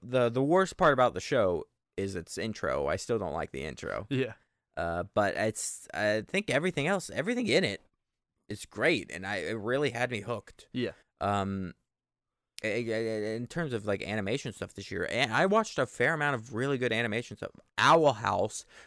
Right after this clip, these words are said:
Speaker 1: frickin' Owl House got canceled
Speaker 2: Yeah.
Speaker 1: because of Disney's regular old bullshit
Speaker 2: Yeah.
Speaker 1: that they've been, they've done.
Speaker 2: Did the same thing to Gravity Falls.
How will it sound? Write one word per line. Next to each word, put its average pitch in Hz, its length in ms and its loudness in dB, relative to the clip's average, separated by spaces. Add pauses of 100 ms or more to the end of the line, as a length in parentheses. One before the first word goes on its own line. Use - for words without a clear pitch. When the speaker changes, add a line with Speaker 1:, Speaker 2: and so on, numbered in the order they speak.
(160)
Speaker 1:
frickin' 220 320 0 (160)
Owl 262 420 2
House 156 340 -6
got 131 280 -2
canceled 117 840 2 (180)
Speaker 2:
Yeah. 101 300 -8 (200)
Speaker 1:
because 139 260 0
of 135 180 -4
Disney's 185 500 4
regular 175 520 4
old 151 340 2
bullshit 110 640 -2 (380)
Speaker 2:
Yeah. 110 160 -6 (200)
Speaker 1:
that 113 120 0
they've 120 120 2
been, 120 280 0 (300)
they've 131 280 -2
done. 139 120 0 (640)
Speaker 2:
Did 117 120 -12
the 110 60 -12
same 110 200 -6
thing 113 160 -6
to 107 80 -8
Gravity 104 300 -6
Falls. 110 400 -8